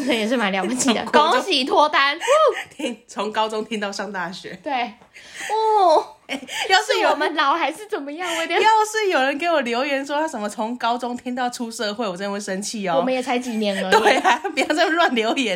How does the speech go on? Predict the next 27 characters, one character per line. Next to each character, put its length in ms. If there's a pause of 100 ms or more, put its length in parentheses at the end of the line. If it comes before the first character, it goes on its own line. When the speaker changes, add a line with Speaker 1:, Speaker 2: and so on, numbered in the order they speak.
Speaker 2:
哦。 160 (460)
Speaker 1:
说 140 (120)
，“哦， 160
我 140
从 240
单 180
身 160
少 200
女 80
听 120
到 120
做 120
阿 200
嬷。” 260 (280)
<laughs> 200
不 180
可 280
能。 360
Speaker 2:
除 200
了 120
我 120
们。 240
Speaker 1:
卖 180
人 60
家 160
放 260
屁。 260